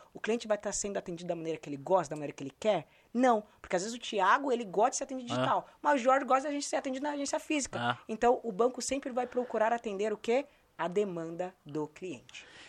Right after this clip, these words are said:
Speaker 2: E aí, só pra gente fechar com um case real, a T dois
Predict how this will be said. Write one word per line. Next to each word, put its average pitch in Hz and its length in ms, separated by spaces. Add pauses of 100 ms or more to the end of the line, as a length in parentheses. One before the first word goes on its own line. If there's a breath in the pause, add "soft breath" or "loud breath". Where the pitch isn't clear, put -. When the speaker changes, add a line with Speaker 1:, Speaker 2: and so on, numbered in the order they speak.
(140 soft breath)
Speaker 2:
E 113 100
aí, 123 220
só 151 140
pra 143 100
gente 147 220
fechar 147 280
com 143 140
um 123 60
case 123 340
real, 131 560 (260 soft breath)
a 117 120
T 156 180
dois 147 640